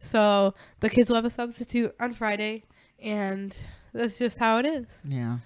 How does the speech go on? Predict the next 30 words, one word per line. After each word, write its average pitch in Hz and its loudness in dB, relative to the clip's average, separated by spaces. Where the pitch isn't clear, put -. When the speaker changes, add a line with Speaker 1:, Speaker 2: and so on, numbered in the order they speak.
Speaker 2:
Well, 156 4
um, 147 2
let's - -4
not, 185 -2
let's - -12
not 175 -2
beat 160 -2
around 151 4
the 135 0
bush 139 2
here, 113 0
Bree, 117 0
because 123 -2
I 131 6
don't 147 4
foresee 147 0
this 131 -2
episode 127 0
being 127 0
very 113 0
long, 120 2
and 143 -2
I - 0
don't 131 -2
wanna 131 -2
use 127 -2
all 123 0
of 120 -2
our, 110 0
um, 107 -4